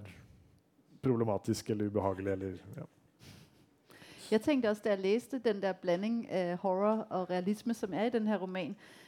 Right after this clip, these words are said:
Speaker 2: at der sker jo også det, at de bliver hinandens spejl.
Speaker 1: Mhm.
Speaker 2: Så, øh, den mere, øh, realistiske fortælling, der er i det, om den der familie, den bliver ligesom også, pludselig så kan man se, hvor fordrejet sådan et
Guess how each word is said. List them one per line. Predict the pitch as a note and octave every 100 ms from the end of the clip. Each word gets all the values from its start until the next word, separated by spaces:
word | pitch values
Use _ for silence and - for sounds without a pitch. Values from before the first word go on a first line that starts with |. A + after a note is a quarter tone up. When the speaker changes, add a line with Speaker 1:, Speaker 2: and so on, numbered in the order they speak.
| -
Speaker 2:
at | G3+
der |
sker | G3+ C4
jo | B3
også | A3 A3+
det, | B3
at | A3+
de |
bliver | A3+ A3+
hinandens | G#3+ G3 G3 G#3+ A#3+
spejl. | - - A3 - A#3 -
Speaker 1:
Mhm. | D#3+ C3 D3
Speaker 2:
Så, | - A#3+ G#3
øh, | G3 F#3+
den | G#3 G3+
mere, | A#3 C4 A#3+ A#3 -
øh, | G3
realistiske | F#3+ F3+ C4+ E4 F4+ -
fortælling, | C4 A3+ - E3+ G3+
der | G3+
er | E3+
i | F#3+
det, | A#3
om | G#3 G3+
den | A3 G#3
der | G#3
familie, | A3+ A#3 B3 B3 C#4+ C#4 - -
den | A#3+ A#3
bliver | B3
ligesom | B3 C#4 B3+
også, | A3 A#3+
pludselig | - C#4+ D#4
så | D4+
kan | C#4 B3+
man | A#3+
se, | - A#3+
hvor | A#3
fordrejet | A#3 A3+ A3 G#3 A#3 D4 D#4+
sådan | -
et | A3+